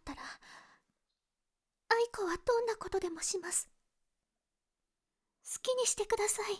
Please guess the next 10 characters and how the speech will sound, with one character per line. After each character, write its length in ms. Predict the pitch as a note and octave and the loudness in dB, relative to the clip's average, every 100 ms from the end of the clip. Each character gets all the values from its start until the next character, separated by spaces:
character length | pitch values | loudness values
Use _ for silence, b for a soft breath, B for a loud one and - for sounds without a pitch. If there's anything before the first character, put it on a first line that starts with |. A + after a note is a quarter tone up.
| B B B B B _ _ _ _ _ _ _ _ _ _ | B B B B B _ _ _ _ _ _ _ _ _ _
も 80 | A4+ | -2
て 140 | A4 B4 | 0 0
あ 40 | B4+ | 2
そ 160 | C5 | 2
ん 40 | B4+ | 6
で 120 | C5 | 4
く 100 | A4 | 4
だ 100 | G4 | -2
さ 140 | - A4+ | 0 0
い。 120 | A4+ | 0